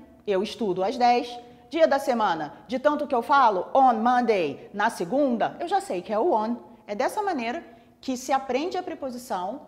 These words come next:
e não se tem mais essa, essa questão de bicho de sete cabeças com elas, tá bom? É isso, pessoal. Ah, antes de eu ir, por favor, olha que lindo o reloginho que eu trouxe pra vocês.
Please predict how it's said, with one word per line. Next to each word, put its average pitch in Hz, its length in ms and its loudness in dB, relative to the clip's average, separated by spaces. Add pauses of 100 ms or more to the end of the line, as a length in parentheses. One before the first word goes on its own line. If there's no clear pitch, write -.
(560)
e 208 800 -4
não 262 140 0
se 370 140 -2
tem 254 260 2
mais 220 340 4
essa, 185 540 2 (400)
essa - 160 -8
questão 185 320 0
de 175 80 -6
bicho 233 380 -2
de - 80 -14
sete 165 220 -4
cabeças 151 640 -8 (380)
com 208 240 4
elas, - 540 -6 (180)
tá 202 80 0
bom? 247 340 -2 (680)
É 453 80 -2
isso, 202 200 -2
pessoal. - 640 -10 (480)
Ah, 269 220 -4 (200)
antes 240 240 -8
de 330 60 -6
eu 277 140 -4
ir, 247 80 -4
por 359 160 -10
favor, 202 420 -6 (260)
olha 415 220 -2
que 403 100 -4
lindo 285 280 -4
o - 20 -2
reloginho 214 400 -4
que 226 80 -8
eu 220 60 -6
trouxe 214 240 -10
pra 202 100 -10
vocês. - 1200 -12